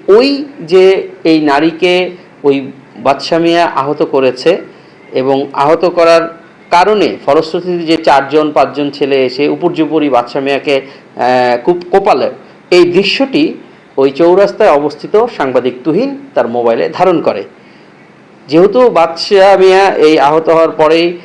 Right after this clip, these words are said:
রাস্তার একপাশে অবস্থান নিলে, আহ, এই ভিডিও ফুটেজটি ধারণ করা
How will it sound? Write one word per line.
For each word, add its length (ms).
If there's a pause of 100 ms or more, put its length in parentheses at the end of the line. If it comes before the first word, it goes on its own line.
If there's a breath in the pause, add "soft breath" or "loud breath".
(160)
রাস্তার 260
একপাশে 360
অবস্থান 400
নিলে, 320 (460 loud breath)
আহ, 80 (480)
এই 200 (180)
ভিডিও 280
ফুটেজটি 400
ধারণ 360
করা 500